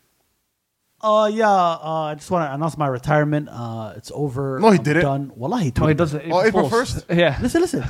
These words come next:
Speaker 2: Oh.
Speaker 1: "I just wanna announce my retirement. I'm done. It's over. Washed King. It's been a good, uh, career." Brother,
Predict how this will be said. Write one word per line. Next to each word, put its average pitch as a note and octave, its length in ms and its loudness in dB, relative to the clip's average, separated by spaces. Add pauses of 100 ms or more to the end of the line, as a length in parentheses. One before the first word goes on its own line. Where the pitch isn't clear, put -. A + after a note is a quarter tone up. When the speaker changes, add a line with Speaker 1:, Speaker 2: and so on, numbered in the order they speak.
(120)
Speaker 2:
Oh. G2+ 200 -12 (100)
Speaker 1:
"I B2+ 100 -4
just C#3+ 120 -2
wanna E3 200 2
announce D3 220 0
my C3 140 -2
retirement. D3+ 560 0
I'm G#2+ 180 -8
done. D3+ 360 2
It's - 220 -10
over. D3+ 480 4 (140)
Washed B2 460 -2
King. D#3+ 360 0 (1000)
It's B2+ 140 -8
been C#3 140 6
a B2 60 0
good, B2 360 2 (180)
uh, A#2 120 -6
career." B2 400 -6 (560)
Brother, C3+ 300 2